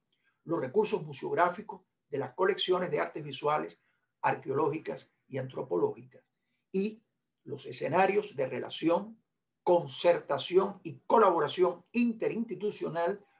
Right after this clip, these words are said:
con otros actores claves para la animación cultural, promoviendo una línea de cooperación e intercambio basada en un enfoque multi e interdisciplinario.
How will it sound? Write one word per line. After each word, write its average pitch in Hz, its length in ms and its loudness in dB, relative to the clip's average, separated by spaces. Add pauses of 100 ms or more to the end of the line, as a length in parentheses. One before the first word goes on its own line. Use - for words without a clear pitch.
(180)
con 156 180 -4
otros 180 260 2
actores 185 480 0
claves 165 540 2 (220)
para 143 160 0
la 139 80 2
animación 127 480 -8
cultural, 131 580 -10 (480)
promoviendo 156 520 0
una 175 220 -4
línea 185 580 0
de 165 260 -6
cooperación 180 920 2
e 143 120 -6
intercambio 208 800 -2 (480)
basada 196 640 -4
en 147 160 -10
un 165 80 -12
enfoque 156 500 -6 (300)
multi 247 560 2 (220)
e 143 80 0
interdisciplinario. 180 1400 -6